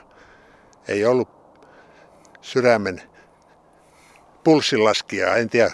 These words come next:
kävikö koskaan alle sadanviidenkymppisillä reissulla, mutta kyllä se, se on, se hetki on, ainakin mulle se oli jännää, koska se ei ole sitä mun leipätyötäni.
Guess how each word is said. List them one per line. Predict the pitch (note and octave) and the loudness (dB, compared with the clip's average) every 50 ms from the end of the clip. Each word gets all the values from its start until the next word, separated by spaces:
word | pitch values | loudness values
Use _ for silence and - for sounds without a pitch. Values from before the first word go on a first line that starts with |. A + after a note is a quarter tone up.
| - | -2
kävikö | - A#2+ A#2+ B2+ G#2+ A2 G#2 | -4 -2 0 0 0 0 0
koskaan | - A#2+ - - - A2+ G2+ G#2 | 0 0 0 0 -2 -2 0 0
alle | A2 A2 G#2+ G2+ | 0 0 0 -2
sadanviidenkymppisillä | - - A2 A2 G#2+ G#2 G#2+ A2 G#2+ G#2 G#2 G2 F#2 F#2 F#2 F#2 F2+ - - A2 G2 F#2 F#2 | -2 -2 0 0 0 2 2 0 0 -2 -2 -4 -8 -10 -10 -10 -10 -10 -10 -8 -8 -6 -6
reissulla, | F2+ F2+ F2 E2+ - - G#2 F2 D#2+ E2+ | -6 -6 -8 -8 -8 -8 -10 -10 -10 -12
mutta | F2+ F2 - - - - _ _ _ - - - _ _ _ | -12 -16 -18 -20 -20 -20 _ _ _ -20 -20 -20 _ _ _
kyllä | - A#2 G2+ | -10 -8 -8
se, | F#2+ G#2+ F#2+ - - - _ - - _ _ - - _ _ - | -6 -6 -6 -8 -10 -14 _ -20 -20 _ _ -20 -20 _ _ -10
se | - - | -2 0
on, | B2+ A#2 G#2+ - | 0 0 0 0
se | - A#2 | -2 -2
hetki | G#2+ A2 - - - - G#2 | -2 -2 -4 -6 -6 -4 -4
on, | F#2+ F2 D#2+ - - - _ _ _ _ - | -4 -4 -6 -10 -20 -20 _ _ _ _ -8
ainakin | A2 G#2+ G#2+ - - D3 | -6 -6 -4 -2 -2 2
mulle | D3+ D3 B2+ G2+ | 2 2 2 2
se | - - - G2+ | 0 -4 -6 -8
oli | F#2 F2 - - _ _ | -8 -8 -10 -12 _ _
jännää, | G#2+ G2 G2 F#2+ F#2 F2 - | -6 -6 -6 -6 -8 -10 -10
koska | - F#2 - - - | -10 -10 -12 -12 -12
se | - - G#2+ | -10 -8 -6
ei | G2+ G2+ G2 | -6 -6 -6
ole | F#2 | -8
sitä | - - - G2+ F#2 | -10 -10 -8 -8 -8
mun | F#2+ F#2+ G2 | -6 -4 -4
leipätyötäni. | G2+ G2 - - E2+ - F#2+ E2 D#2 - - - - | -4 -4 -4 -8 -10 -10 -10 -12 -12 -12 -16 -20 -20